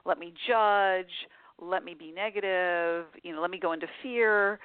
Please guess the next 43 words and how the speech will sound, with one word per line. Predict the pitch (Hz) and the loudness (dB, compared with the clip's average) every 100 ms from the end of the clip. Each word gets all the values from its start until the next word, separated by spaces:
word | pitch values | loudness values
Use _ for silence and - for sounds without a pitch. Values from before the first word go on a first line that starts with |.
| - - | -20 -16
You | 214 | -2
know, | 202 | -2
we're | 196 - | -2 0
so | 220 | 0
used | 208 202 - | 0 -6 -8
to | |
going | - 196 | -8 -4
to | |
those | 185 - | -6 -2
places | 269 269 247 | -2 -2 -2
that | 202 | -2
when | 196 185 - | -2 -8 0
suddenly | 202 220 233 190 | 0 0 -6 -10
we | 180 180 | -12 -8
have | 180 165 | -8 -8
new | 165 170 170 170 - - | -12 -10 -6 -6 -8 -10
habits, | - 196 311 214 - - - | -4 2 2 2 -2 -6 -2
healthy | 220 285 - 165 165 160 - - _ - | 0 0 -2 -14 -14 -20 -20 -20 _ -8
habits | 240 320 427 - | -2 -2 -4 -6
that | - | -8
we're | 175 | -8
creating | - 180 165 160 | -8 -8 -8 -8
for | 170 | -8
ourselves, | 165 160 156 - | -6 -8 -10 -12
thinking | 220 254 196 | -12 -12 -18
habits, | 180 165 160 170 - - - - - _ _ - | -6 -4 -2 -4 -8 -20 -20 -20 -20 _ _ -12
it's | - | -6
like, | 190 - | -6 -6
"Wow, | 151 226 415 220 139 - | -4 -2 0 0 0 -4
this | 202 208 | -10 0
is | |
a | 190 | 0
whole, | 170 - 170 - - | 0 -8 -10 -14 -2
three | 202 220 | 2 4
hours | 240 285 240 | 4 2 -2
have | 185 | -2
gone | 180 165 | 0 0
by | 165 160 | 0 0
and | 160 | -2
I | |
haven't | 175 170 175 | -4 -8 -8
been | 180 | -10
negative. | 180 226 285 147 | -8 -8 -6 -6